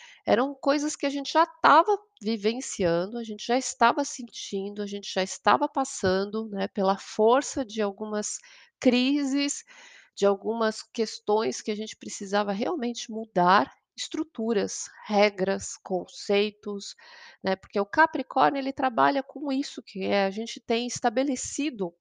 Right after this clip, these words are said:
como sólido, como conceito na nossa vida, como regra que a gente segue, né, como estrutura, como pilar que a gente se baseia, com o que que a gente se segura. E o Plutão tá dinamitando essas questões, né, porque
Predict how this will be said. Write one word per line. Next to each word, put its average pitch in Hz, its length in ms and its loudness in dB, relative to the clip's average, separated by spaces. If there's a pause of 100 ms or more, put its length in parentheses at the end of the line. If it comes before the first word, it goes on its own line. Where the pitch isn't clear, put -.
(100)
como 247 560 0
sólido, 208 760 2
como 190 260 -8
conceito 226 680 -4
na 185 120 -6
nossa 175 320 -8
vida, 170 380 -8 (560)
como 220 220 0
regra 226 420 6
que 202 120 -4
a - 20 -4
gente - 320 -12
segue, 175 560 -6 (420)
né, 180 140 0
como 202 240 -6
estrutura, 214 640 -6
como 202 240 -6
pilar 208 480 2
que 214 100 -6
a - 20 -4
gente 208 300 -8
se - 220 -12
baseia, 170 800 -2
com 196 140 -12
o 196 60 -12
que 254 240 -6
que - 140 -6
a 196 60 -2
gente 202 200 -8
se 214 140 -10
segura. 180 560 -6 (640)
E 240 80 -2
o 262 80 0
Plutão 277 380 0
tá 285 160 6
dinamitando 294 920 0
essas 180 320 -2
questões, - 720 -10
né, 185 180 -4
porque 196 580 -2